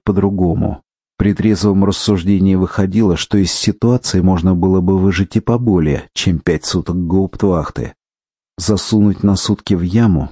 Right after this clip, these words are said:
думал замполит. «Пусть все же вкусит Зиндана, а в это время составить рапорт для особого отдела.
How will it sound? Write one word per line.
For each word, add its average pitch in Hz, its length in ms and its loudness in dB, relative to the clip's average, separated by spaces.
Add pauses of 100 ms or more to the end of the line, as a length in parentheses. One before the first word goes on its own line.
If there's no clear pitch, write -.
(100)
думал 82 380 0
замполит. 80 640 -2 (400)
«Пусть 254 200 2
все 123 200 0
же 113 120 2
вкусит 101 540 -2
Зиндана, 87 680 0 (340)
а 98 100 0
в 90 80 0
это 98 200 0
время 104 340 2
составить 92 580 -2
рапорт 101 420 -2
для 92 240 0
особого 85 540 -2
отдела. 87 560 -2